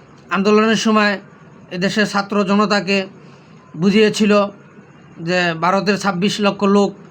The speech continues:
চাকরি করে, এই ভারতের ছাব্বিশ লক্ষ লোককে বাংলাদেশ আওয়ামী লীগ সরকার চাকরি দিয়েছে, এরকম একটি মিথ্যে গুজব তারা ছড়িয়েছিল যে এই ছাব্বিশ লাখ লোক যদি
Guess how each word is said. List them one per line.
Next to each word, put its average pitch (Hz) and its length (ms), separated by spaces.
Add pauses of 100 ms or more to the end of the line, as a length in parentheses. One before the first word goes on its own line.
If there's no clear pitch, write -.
(320)
চাকরি 190 300
করে, 196 360 (520)
এই 160 140
ভারতের 185 480 (180)
ছাব্বিশ 185 340
লক্ষ 202 200
লোককে 196 580 (400)
বাংলাদেশ 180 420
আওয়ামী 190 240
লীগ 196 120
সরকার 185 420 (400)
চাকরি 196 300
দিয়েছে, 202 540 (540)
এরকম 208 300
একটি 196 220
মিথ্যে 196 320
গুজব 185 260
তারা 175 280
ছড়িয়েছিল 175 640 (520)
যে 165 120
এই 233 280
ছাব্বিশ 202 440
লাখ 202 300
লোক 202 260
যদি 190 360